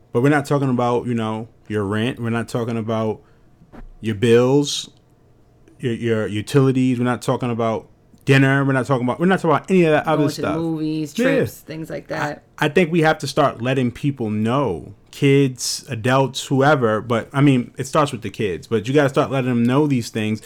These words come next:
Speaker 1: so that way they can realistically think.
Speaker 2: Mm-hmm.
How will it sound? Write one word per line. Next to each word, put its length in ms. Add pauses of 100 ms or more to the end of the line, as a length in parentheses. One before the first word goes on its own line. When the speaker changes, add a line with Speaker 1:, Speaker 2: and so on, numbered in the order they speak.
(120)
Speaker 1:
so 160
that 100
way 80
they 140
can 180
realistically 680
think. 480 (500)
Speaker 2:
Mm-hmm. 400